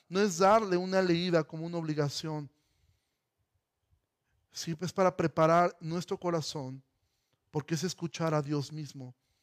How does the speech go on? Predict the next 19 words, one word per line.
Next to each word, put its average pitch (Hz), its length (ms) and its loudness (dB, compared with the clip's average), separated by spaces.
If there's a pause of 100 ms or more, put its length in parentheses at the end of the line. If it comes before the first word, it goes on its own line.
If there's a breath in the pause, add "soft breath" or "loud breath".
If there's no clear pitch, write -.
(240)
Es 147 120 -4
pasar 170 380 0
tiempos 180 500 -6
aprendiendo 156 560 -4
de 147 120 -2
Jesús, - 640 -6 (640)
con 202 200 0
Jesús. - 560 -12 (800)
Eso 214 360 -2
es 185 260 -4
la 160 140 -2
lectura 165 400 0
de 160 80 4
la 156 120 0
palabra 147 360 -2
de 135 80 -2
Dios. 131 400 -8 (540)
Eso 214 420 0
es 214 420 -2